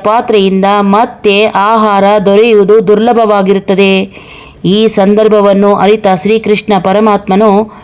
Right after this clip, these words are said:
ದೂರ್ವಾಸ ಮುನಿಗಳು ಹಾಗೂ ಶಿಷ್ಯರು ನದಿಗೆಂದು ಸ್ನಾನಕ್ಕೆ ಹೋಗಿದ್ದಾಗ ಅಕ್ಷಯ ಪಾತ್ರೆಯಲ್ಲಿ ಉಳಿದಿದ್ದ ಒಂದೇ ಒಂದು ಅಗಳನ್ನು ನುಂಗಿಬಿಡುತ್ತಾನೆ. ಇದರಿಂದ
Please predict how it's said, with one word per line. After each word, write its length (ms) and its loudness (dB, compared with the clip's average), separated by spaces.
ದೂರ್ವಾಸ 520 2
ಮುನಿಗಳು 380 2
ಹಾಗೂ 280 0
ಶಿಷ್ಯರು 480 0
ನದಿಗೆಂದು 580 0
ಸ್ನಾನಕ್ಕೆ 520 0
ಹೋಗಿದ್ದಾಗ 600 0
ಅಕ್ಷಯ 360 0
ಪಾತ್ರೆಯಲ್ಲಿ 680 0
ಉಳಿದಿದ್ದ 420 0
ಒಂದೇ 340 2
ಒಂದು 240 2
ಅಗಳನ್ನು 500 0
ನುಂಗಿಬಿಡುತ್ತಾನೆ. 880 0
ಇದರಿಂದ 420 2